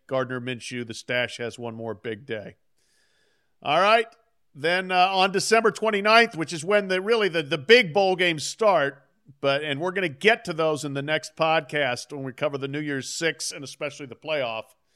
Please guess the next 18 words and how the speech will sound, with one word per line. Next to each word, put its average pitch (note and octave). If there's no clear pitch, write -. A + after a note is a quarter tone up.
But C3+
we've C3+
got D#3+
a C#3+
few E3
more D#3+
other E3
bowl D3
games C#3+
to -
get C#3+
through C#3+
here, C3+
uh, C#3
including F#3
the F3+
Belk G#3
Bowl D3